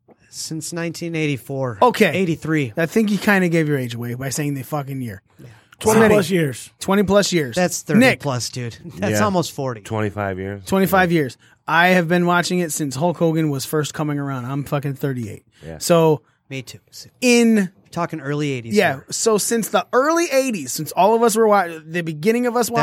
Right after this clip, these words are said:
Speaker 2: watching
Speaker 1: almost
Speaker 2: Too Fun.
Speaker 1: forty years.
Speaker 2: So not once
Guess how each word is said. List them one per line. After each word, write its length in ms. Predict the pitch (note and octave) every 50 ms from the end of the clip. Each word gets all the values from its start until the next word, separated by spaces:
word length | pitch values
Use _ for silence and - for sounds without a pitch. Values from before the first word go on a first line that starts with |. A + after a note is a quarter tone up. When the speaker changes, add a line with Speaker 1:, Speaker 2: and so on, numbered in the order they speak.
| A#3+ G#3 A3+
Speaker 2:
watching 40 | A#3
Speaker 1:
almost 140 | A3 F#3+
Speaker 2:
Too 80 | F#3 A3
Fun. 240 | G3 F#3 G#3 G3+ D#3
Speaker 1:
forty 180 | E3 D#3 D#3+
years. 440 | D#3 D3+ C3 G#2+ F#2 - - - - _ _ _
Speaker 2:
So 500 | - - G3+ G3 F#3+ F#3+ F3+ E3 D3+ _ _ _ _ _ _ _ _ _ _ _ _ _ _ _ _ _ _ _ _ _ _ _
not 540 | C#3+ C3+ D#3 F3+ A3+ C4 D4 D#4+ - -
once 760 | - F3+ D#3+ F#3+ C4 C4+ A#3 E3+ C3 - - - - - -